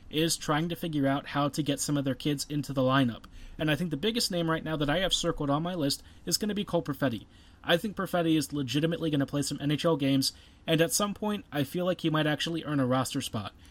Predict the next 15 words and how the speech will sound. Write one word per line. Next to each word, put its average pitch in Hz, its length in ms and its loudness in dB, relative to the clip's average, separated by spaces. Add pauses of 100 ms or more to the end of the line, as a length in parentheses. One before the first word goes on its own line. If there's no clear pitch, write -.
(280)
Right 214 220 2
now 202 160 2
with 185 140 -2
the 156 80 0
Jets, 139 340 -2
there 147 160 -2
aren't 180 300 -4
all 160 160 0
that 156 200 -2
many 147 500 0
high-end 151 520 0
offensive 139 540 -2
roles 135 360 2
for, 131 300 2
uh, 120 220 2